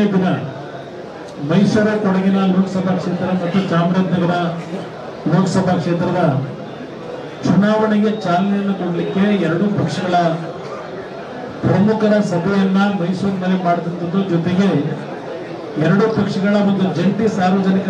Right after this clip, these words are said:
ಸಭೆಯನ್ನ ಮೊದಲನೇ ಬಾರಿಗೆ ಮೈಸೂರಿನ ವಸ್ತು ಪ್ರದರ್ಶನದ ಸಭಾಂಗಣದಲ್ಲಿ ಅತ್ಯಂತ ಯಶಸ್ವಿಯಾಗಿ ನೆರವೇರಿದೆ ನಿನ್ನೆಯ ದಿನ. ಎರಡನೇ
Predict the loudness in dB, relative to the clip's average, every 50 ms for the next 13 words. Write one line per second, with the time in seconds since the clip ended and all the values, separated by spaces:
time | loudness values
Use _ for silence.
0 | 0 0 0 0 0 0 0 2 2 2 2 2 2 0 2 2 2 4 4 2
1 | 2 2 2 0 0 2 0 2 2 2 2 0 -2 -4 -8 -10 -12 -12 -12 -14
2 | -14 -14 -14 -14 -14 -12 -12 -12 -12 -12 -12 -10 -8 -4 0 2 2 4 4 4
3 | 4 4 4 4 4 4 4 2 2 2 2 2 2 2 2 2 2 2 2 2
4 | 2 4 4 4 4 2 2 0 -2 -6 -6 -2 -2 0 2 2 2 2 0 0
5 | 0 2 2 4 4 4 2 0 0 -2 -6 -8 -10 -10 -10 -10 -10 -10 -10 -10
6 | -4 -2 0 0 2 2 2 2 4 2 2 2 2 2 2 2 0 0 2 4
7 | 4 4 4 4 2 0 0 0 0 0 2 2 2 2 2 2 0 0 -2 -4
8 | -6 -8 -10 -10 -10 -10 -10 -10 -6 -2 2 4 6 6 4 4 2 2 2 0
9 | 0 -4 -8 -10 -10 -10 -12 -12 -12 -14 -14 -16 -16 -16 -12 -10 -10 -8 -4 -2
10 | 0 2 2 4 4 2 2 2